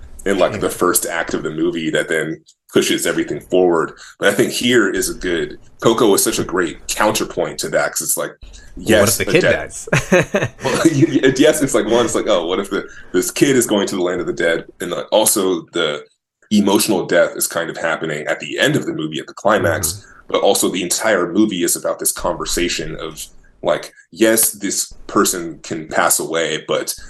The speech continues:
Speaker 1: there is this entire other world where they will continue to live on.
Speaker 2: Yeah.
Speaker 1: And also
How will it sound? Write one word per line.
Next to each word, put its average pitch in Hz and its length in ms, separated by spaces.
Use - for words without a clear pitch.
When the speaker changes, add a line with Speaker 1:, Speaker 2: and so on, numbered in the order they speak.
Speaker 1:
there 87 260
is - 140
this - 300
entire 92 520
other 82 240
world 76 500
where 80 160
they 78 120
will 78 120
continue 82 460
to - 120
live 62 200
on. 64 360
Speaker 2:
Yeah. 82 100
Speaker 1:
And 73 260
also - 440